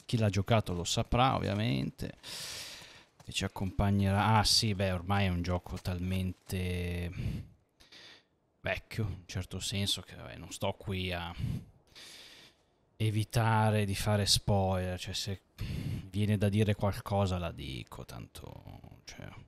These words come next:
io non credo ne siano rimasti molti che non l'abbiano giocato o che comunque non,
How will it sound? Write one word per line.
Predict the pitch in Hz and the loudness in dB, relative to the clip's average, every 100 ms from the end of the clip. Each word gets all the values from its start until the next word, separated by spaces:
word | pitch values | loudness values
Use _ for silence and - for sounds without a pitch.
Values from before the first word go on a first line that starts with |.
| _ _ | _ _
io | 101 110 | 4 6
non | 113 113 | 8 6
credo | - 127 123 113 107 | 8 8 10 8 6
ne | 107 | 6
siano | - 107 107 | 6 6 6
rimasti | 104 107 101 - 101 | 6 4 2 0 2
molti | 104 104 104 95 - 92 | 2 2 0 -4 -6 -8
che | - | -4
non | 95 98 | -2 0
l'abbiano | 101 98 98 98 | 0 0 0 0
giocato | 95 95 - 92 92 95 - 87 | 0 -2 -2 -4 -2 -4 -6 -8
o | 69 78 | -6 -10
che | - | -10
comunque | - 90 92 92 - 90 | -8 -4 -4 -4 -6 -8
non, | 90 87 | -8 -10